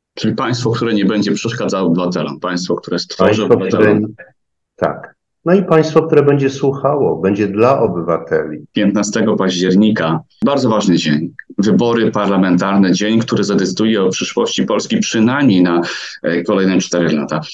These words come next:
Speaker 1: Naszym rozmówcą był dziś pan Bogdan Maliszewski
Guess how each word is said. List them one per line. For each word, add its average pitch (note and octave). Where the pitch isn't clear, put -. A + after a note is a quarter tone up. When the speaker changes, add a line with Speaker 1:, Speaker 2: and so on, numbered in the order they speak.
Speaker 1:
Naszym B2
rozmówcą C3+
był B2
dziś A2
pan G#2
Bogdan B2+
Maliszewski A#2+